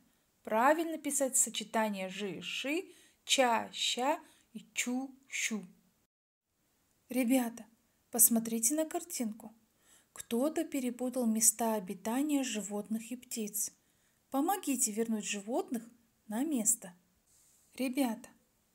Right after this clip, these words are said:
кто должен жить в лесу? Правильно, медведь, лиса, зайцы.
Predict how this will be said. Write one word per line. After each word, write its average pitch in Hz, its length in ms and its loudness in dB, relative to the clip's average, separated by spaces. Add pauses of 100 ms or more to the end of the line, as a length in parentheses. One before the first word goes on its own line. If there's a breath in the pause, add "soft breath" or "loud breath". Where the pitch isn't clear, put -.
(140)
кто 226 540 -4
должен 262 600 0
жить 208 380 -4
в 240 80 -6
лесу? 240 500 2 (1900)
Правильно, 247 760 -4 (540)
медведь, 202 840 -2 (320)
лиса, 202 720 0 (240)
зайцы. 285 760 0